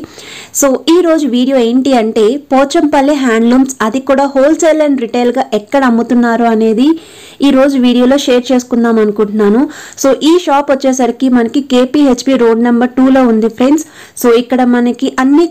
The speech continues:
కూడా wholesale రేట్లో దొరుకుతాయి, అలానే రిటైల్గా కూడా వీళ్ళు provide చేస్తారంట. అది కూడా online facility కూడా ఉంది ఫ్రెండ్స్ వీళ్ళ దగ్గర. So, హోల్‌సేల్‌గా తీసుకోవాలి అనుకుంటే మినిమం ట్వంటీ మీటర్స్ బల్క్ అనేది ఉండాలన్నమాట.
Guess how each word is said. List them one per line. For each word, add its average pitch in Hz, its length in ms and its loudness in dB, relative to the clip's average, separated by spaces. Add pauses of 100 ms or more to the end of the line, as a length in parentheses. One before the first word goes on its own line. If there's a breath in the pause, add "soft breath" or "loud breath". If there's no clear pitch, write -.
కూడా 285 240 2
wholesale 240 480 0
రేట్లో 247 340 0
దొరుకుతాయి, 233 420 0 (140)
అలానే 220 320 0 (120)
రిటైల్గా 254 480 0
కూడా 247 220 0
వీళ్ళు 247 200 -2
provide 214 340 0
చేస్తారంట. 208 580 -2 (580 loud breath)
అది 277 140 -2 (120)
కూడా 254 160 0 (200)
online 285 380 0
facility 240 440 -2
కూడా 240 240 0
ఉంది 214 220 2
ఫ్రెండ్స్ 240 320 0
వీళ్ళ 214 140 2 (100)
దగ్గర. 190 280 -2 (680 loud breath)
So, 269 80 2 (180)
హోల్‌సేల్‌గా 330 580 2 (100)
తీసుకోవాలి 269 680 0
అనుకుంటే 240 480 0 (260)
మినిమం 294 360 4 (380)
ట్వంటీ 254 440 2
మీటర్స్ 254 420 0
బల్క్ 226 320 0
అనేది 233 280 0
ఉండాలన్నమాట. 202 680 0